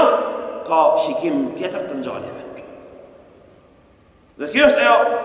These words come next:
sinqerësi e besimtarit. Kjo është ajo firase, lartpamësi e besimtarit, që sheh besimtari lart. Dhe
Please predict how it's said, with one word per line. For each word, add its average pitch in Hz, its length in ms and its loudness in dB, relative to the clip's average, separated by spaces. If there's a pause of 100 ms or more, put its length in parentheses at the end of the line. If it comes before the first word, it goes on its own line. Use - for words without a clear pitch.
(240)
sinqerësi 226 520 4 (1700)
e 170 80 6
besimtarit. 185 720 4 (460)
Kjo 285 240 8
është - 160 4 (580)
ajo 220 220 8
firase, 220 500 6 (160)
lartpamësi 139 540 6 (500)
e 170 160 2
besimtarit, 214 640 6 (380)
që 185 100 -8
sheh 247 160 0
besimtari 214 460 4
lart. - 380 4 (1700)
Dhe 151 80 -4